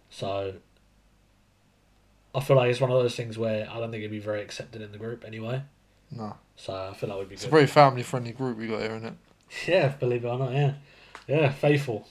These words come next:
Speaker 2: None of the boys could ever get away with cheating on their, on their birds.
Speaker 1: Uh, the ones that ha-, uh,
Speaker 2: I don't think so anyway, 'cause it
Speaker 1: Yeah, one hundred percent.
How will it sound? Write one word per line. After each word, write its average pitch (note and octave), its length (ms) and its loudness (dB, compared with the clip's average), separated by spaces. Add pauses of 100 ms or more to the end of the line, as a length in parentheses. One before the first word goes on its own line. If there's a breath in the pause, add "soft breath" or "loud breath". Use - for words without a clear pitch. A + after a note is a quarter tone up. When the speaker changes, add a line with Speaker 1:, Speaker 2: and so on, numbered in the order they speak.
(140)
Speaker 2:
None E3 160 8
of F3+ 80 6
the E3+ 80 8
boys D3 260 10
could - 140 -2
ever C#3 320 8
get B2 140 2
away A2 220 2
with G2 120 -8
cheating G2+ 300 -8
on G2 100 -8
their, G2+ 160 -6
on G2 140 -8
their G2 140 -8
birds. F#2+ 360 -10 (600)
Speaker 1:
Uh, B2 440 0
the A#2 140 -2
ones C3 360 2
that - 100 -8
ha-, B2+ 360 -6 (360)
uh, - 60 -16 (680)
Speaker 2:
I B2 60 8
don't A2 180 4
think G#2 160 -8
so F#2 120 -4
anyway, G#2 220 -4
'cause G#2 120 -6
it C3 120 2
Speaker 1:
Yeah, C3+ 200 6
one A2+ 140 -2
hundred A#2+ 200 -4
percent. G#2 260 -12